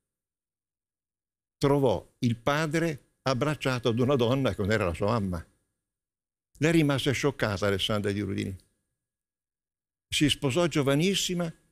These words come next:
perché voleva scappare dalla famiglia. Sposò il marchese Carlotti. Rimase vedova, poverina, dopo poco tempo,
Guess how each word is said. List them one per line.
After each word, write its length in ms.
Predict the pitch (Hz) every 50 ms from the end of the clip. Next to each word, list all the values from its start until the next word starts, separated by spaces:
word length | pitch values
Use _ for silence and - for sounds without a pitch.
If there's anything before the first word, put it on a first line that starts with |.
| _ _
perché 240 | - - 147 - 160
voleva 360 | 156 160 190 175 165 139 131 120
scappare 520 | - - - 147 - - 190 190 185 175
dalla 160 | 160 151 147
famiglia. 500 | 127 147 131 110 92 90 90 90 98 92 85 _ _ _ _ _ _ _ _ _ _ _ _ _ _ _ _ _ _ _ _ _ _ _ _ _ _ _ _ _
Sposò 320 | - - 143 - 143 131 127
il 80 | 117
marchese 380 | 110 113 110 - 113 101 123 123
Carlotti. 580 | 117 156 156 151 117 87 85 - - - 92 - - _ _ _ _ _ _ _ - -
Rimase 400 | - 160 151 160 165 113 156 156
vedova, 300 | 151 143 120 107 110 92
poverina, 420 | - 104 95 98 101 101 98 95 113
dopo 200 | 117 110 135 131
poco 140 | 117 123
tempo, 420 | 110 117 101 98 95 - - 101